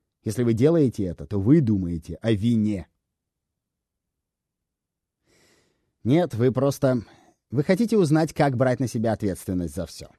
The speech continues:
Просто в один прекрасный день вы выходите на улицу и поднимаетесь наверх одного из наиболее высоких домов или чего-то в этом роде. Или выбираетесь из своей головы и смотрите на город,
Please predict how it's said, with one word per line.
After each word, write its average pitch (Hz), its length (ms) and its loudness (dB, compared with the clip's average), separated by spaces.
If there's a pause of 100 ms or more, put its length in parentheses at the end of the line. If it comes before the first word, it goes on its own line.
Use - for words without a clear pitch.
(1300)
Просто 196 400 2
в 185 40 4
один 190 300 2
прекрасный 156 520 -2
день 98 360 -4
вы 131 180 2
выходите 160 500 0
на 101 140 -4
улицу 120 400 -4
и 135 40 0
поднимаетесь 151 680 0
наверх 117 340 -2
одного 101 380 -4
из 113 140 -2
наиболее 113 540 2
высоких 120 440 -4
домов 95 360 -6
или 78 340 -10
чего-то 98 420 -6
в - 20 -4
этом 85 240 -6
роде. 73 280 -14 (880)
Или 151 140 4
выбираетесь 117 600 0
из 101 80 -8
своей 98 280 -2
головы 92 380 -4
и 104 160 -4
смотрите 185 480 0
на 160 160 0
город, 101 340 -4